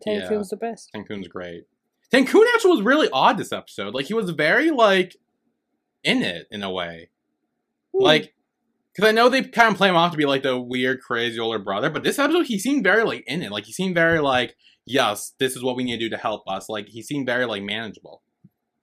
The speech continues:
Speaker 2: He hated Tawan so much that he came out of the cracks and was just like,
Speaker 1: I mean,
Speaker 2: "Murder him."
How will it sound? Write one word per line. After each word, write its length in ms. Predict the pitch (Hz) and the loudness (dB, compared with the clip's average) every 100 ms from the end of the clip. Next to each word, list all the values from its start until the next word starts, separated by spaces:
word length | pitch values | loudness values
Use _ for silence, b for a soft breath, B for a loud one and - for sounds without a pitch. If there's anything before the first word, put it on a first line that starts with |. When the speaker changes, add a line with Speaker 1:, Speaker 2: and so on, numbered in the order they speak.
| _ _ | _ _
Speaker 2:
He 120 | - 269 | 0 4
hated 380 | 247 226 254 | 8 6 6
Tawan 380 | 262 220 208 214 | 4 6 6 4
so 180 | 220 202 | 2 0
much 300 | 202 202 240 | 2 2 0
that 140 | - 196 | 0 -2
he 60 | |
came 280 | 196 214 196 | -2 -2 -2
out 120 | 196 | -4
of 60 | 196 | -6
the 60 | 202 | -4
cracks 320 | 196 196 208 | -2 -2 -4
and 80 | 196 | -6
was 100 | 185 | -2
just 260 | 208 185 | -4 -2
like, 300 | 208 190 180 - | -4 -4 -6 -6
Speaker 1:
I 120 | 131 123 | -2 0
mean, 480 | 123 120 120 120 - | -2 -4 -6 -8 2
Speaker 2:
"Murder 260 | 220 226 | 4 6
him." 280 | 196 196 196 | 4 0 4